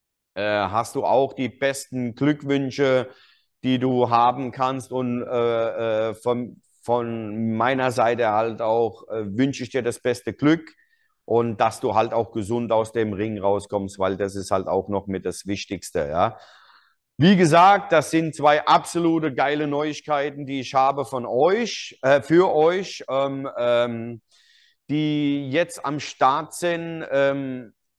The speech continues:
schaltet ein, heute Abend, M D R, äh, um, äh, M D R wird der Kampf, äh, live übertragen.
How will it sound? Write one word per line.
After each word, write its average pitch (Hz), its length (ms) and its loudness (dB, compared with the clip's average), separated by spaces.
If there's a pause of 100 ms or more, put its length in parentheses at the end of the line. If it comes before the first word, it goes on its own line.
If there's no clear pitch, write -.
(200)
schaltet 190 520 -2
ein, 185 580 -8 (100)
heute 151 380 4
Abend, 156 680 2
M 147 220 0
D 151 100 2
R, 143 480 4
äh, 143 60 4
um, 147 360 -2
äh, 135 300 -4
M 143 200 0
D 147 80 2
R 151 600 0
wird 139 260 -4
der 131 320 2
Kampf, 151 640 -6
äh, 123 600 2
live 131 340 0
übertragen. 151 920 -2